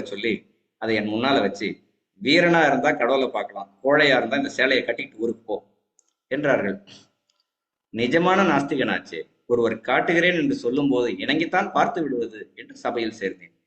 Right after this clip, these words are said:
பிறகுதான் அவர்கள் ஒரு அவதார புருஷர் என்பதை நான் உணர்ந்து கொண்டேன்." இவர் கேள்வி சொல்றாரு, "அப்படியானால் நானும் போய் அவர்களை பார்க்கிறேன்" என்று சொல்லி ஒரு அருப்பா பாட்டை சத்தமாக பாடினேன்.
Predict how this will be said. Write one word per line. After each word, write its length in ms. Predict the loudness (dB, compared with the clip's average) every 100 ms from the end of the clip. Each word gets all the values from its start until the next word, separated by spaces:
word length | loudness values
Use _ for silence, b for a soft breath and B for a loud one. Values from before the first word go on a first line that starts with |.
| _ _ _ -2
பிறகுதான் 400 | 0 2 0 0
அவர்கள் 360 | -2 -2 -4
ஒரு 100 | -6
அவதார 320 | -4 -2 0 0
புருஷர் 380 | 0 -4 -6 -8
என்பதை 240 | -6 -6
நான் 220 | -6 -10 -12
உணர்ந்து 320 | -12 -10 -10
கொண்டேன்." 380 | -12 -12 -14 _ _ _ _ _ _ _ _ _ _ _ _ _ _ _ _ -6
இவர் 220 | -4 -4
கேள்வி 260 | -4 -6 -4
சொல்றாரு, 280 | -4 -4 -6
"அப்படியானால் 500 | -8 2 2 4 2
நானும் 340 | 0 0 0 0
போய் 180 | 0
அவர்களை 260 | 0 -2 -6
பார்க்கிறேன்" 480 | -6 -8 -6 -8 -8
என்று 160 | -12
சொல்லி 240 | -6 -2 -2
ஒரு 160 | -2 -2
அருப்பா 360 | -2 -2 -2 -2
பாட்டை 300 | -2 -4 -6
சத்தமாக 520 | -10 -6 -6 -4 -6
பாடினேன். 460 | -6 -10 -10 -18